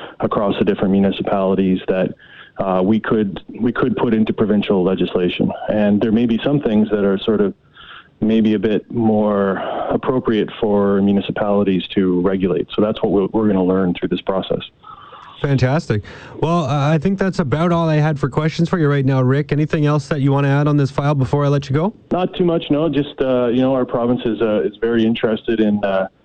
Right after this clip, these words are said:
Speaker 1: excited about working, uh, with municipalities on this. Uh, we know that people are always looking for, uh, you know, uh, other forms of, of transportation other than having to use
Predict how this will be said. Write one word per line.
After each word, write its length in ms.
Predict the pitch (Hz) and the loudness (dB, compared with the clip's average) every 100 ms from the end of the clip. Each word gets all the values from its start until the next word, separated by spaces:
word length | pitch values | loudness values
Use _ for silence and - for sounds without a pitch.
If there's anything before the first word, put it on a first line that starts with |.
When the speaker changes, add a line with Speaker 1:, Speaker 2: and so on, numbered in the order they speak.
| _ - | _ -12
Speaker 1:
excited 380 | - 131 135 135 | -4 0 0 2
about 220 | 110 104 | 2 2
working, 400 | 120 120 120 113 | 0 0 2 2
uh, 180 | 104 104 | 2 2
with 180 | 107 - | 0 0
municipalities 800 | 113 110 - - 117 117 117 113 | 0 0 -2 -2 0 2 2 0
on 180 | 113 | 2
this. 180 | 113 123 - - | 2 0 -2 -4
Uh, 380 | 101 95 95 92 - | 0 0 0 -2 -2
we 80 | |
know 140 | 110 107 | 0 2
that 100 | 104 | 0
people 300 | - 113 110 | -2 0 0
are 80 | 104 | 2
always 260 | 107 110 | 2 0
looking 400 | 113 113 - 113 - | 0 -2 0 0 0
for, 260 | 110 101 - - _ - _ - | 0 -2 -4 -20 _ -20 _ -4
uh, 400 | 104 101 95 95 - - - | 0 0 0 -2 -6 -18 -10
you 100 | 113 | -2
know, 320 | 107 95 85 - - - | 0 0 -2 -10 -16 -6
uh, 80 | |
other 400 | 107 98 104 127 131 | -2 0 0 0 0
forms 340 | 120 120 120 117 | 0 2 2 2
of, 220 | 107 95 | -2 -2
of 320 | - 107 98 | -2 0 -2
transportation 800 | - 117 113 113 - 117 113 117 | -2 0 0 -2 0 0 0 0
other 160 | 107 104 | 2 2
than 140 | 104 | 0
having 260 | 107 107 104 | 0 0 0
to 140 | 104 | 0
use 380 | 98 101 98 | 2 0 -2